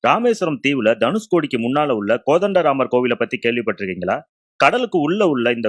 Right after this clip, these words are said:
கோவிலை பத்தி எத்தனை பேருக்கு தெரியும்? கடலுக்குள்ள ஒரு உயரமான மண்மேடு உள்ள இடத்துல இந்த கோவில் இருக்குது. அது மட்டும் இல்லாம இந்த இடத்துல மிதக்கிற கல் இருக்குதுன்னு சொன்னாங்க. அதை பார்க்கிறதுக்காக போயிட்டு இருக்கேன். வணக்கம், நான் கதிர் பேசுறேன். இது தமிழ் பாதையின்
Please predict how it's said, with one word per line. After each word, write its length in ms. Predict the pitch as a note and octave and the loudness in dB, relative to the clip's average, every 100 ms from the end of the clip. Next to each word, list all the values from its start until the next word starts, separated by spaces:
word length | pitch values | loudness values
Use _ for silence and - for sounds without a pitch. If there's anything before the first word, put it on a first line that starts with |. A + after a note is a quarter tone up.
| - | -2
கோவிலை 300 | C3+ C3+ A#2 | -2 0 -2
பத்தி 220 | G#2+ - A2 | -4 -6 -4
எத்தனை 300 | G#2+ C3 D#3+ | -2 -2 -2
பேருக்கு 280 | B2 C3+ C#3+ | -2 -4 -4
தெரியும்? 360 | G2+ F#2+ F#2 - _ _ - | -6 -6 -8 -12 _ _ -2
கடலுக்குள்ள 500 | E3 A#3 A#3 C#3 A#2+ B2+ | 0 0 -4 0 2 4
ஒரு 140 | B2 A2+ | 2 2
உயரமான 460 | B2+ G3 F#3+ F#3 F#3 | 0 0 0 0 0
மண்மேடு 480 | A#2+ D#3+ G3+ F3+ C#3 | 0 0 -2 -2 -2
உள்ள 140 | C3 C3+ | 0 0
இடத்துல 380 | A2+ - A2 C3+ | 0 -2 -4 -4
இந்த 140 | G#2+ - | -4 0
கோவில் 320 | A#2+ A#2 A2+ | 0 2 0
இருக்குது. 260 | G2+ F2 F2+ - _ - | -2 -4 -8 -10 _ 0
அது 160 | D#3 A3 | 0 2
மட்டும் 300 | A#3 A#3 F3+ | -2 -2 -2
இல்லாம 340 | C#3 B2 A#2+ B2+ | 0 0 0 -2
இந்த 160 | A2+ | 0
இடத்துல 400 | A2 F3 E3+ B2 A#2 | 0 0 0 0 2
மிதக்கிற 320 | C3+ A3+ G#3 E3 | 2 2 2 0
கல் 260 | C3 C3 A#2+ | 0 -2 -2
இருக்குதுன்னு 400 | B2 A2 D#3 F3 | -2 -2 -2 -2
சொன்னாங்க. 280 | A2+ G2+ F#2+ F#2 _ _ | -2 -2 -4 -8 _ _
அதை 180 | B2+ C#3 F3 | 0 2 4
பார்க்கிறதுக்காக 520 | A#3 A3 F3 C#3+ C#3+ - | 4 0 0 0 0 0
போயிட்டு 300 | C3+ B2+ A2 | 0 -2 -4
இருக்கேன். 280 | G2 G2+ F#2+ | -4 -4 -2
வணக்கம், 420 | G2+ F#3 A3 G3 | -2 -2 -2 -2
நான் 120 | D3+ A2+ | -2 -2
கதிர் 220 | B2+ A2+ | -2 -2
பேசுறேன். 360 | G#2 G2 G2 F#2+ | -2 -2 -4 -4
இது 160 | F2+ - | -6 -2
தமிழ் 380 | A2 F3 G#3+ F3 | -2 -2 -2 2
பாதையின் 460 | B2 A2 G#2+ F#3 | 2 2 -2 -4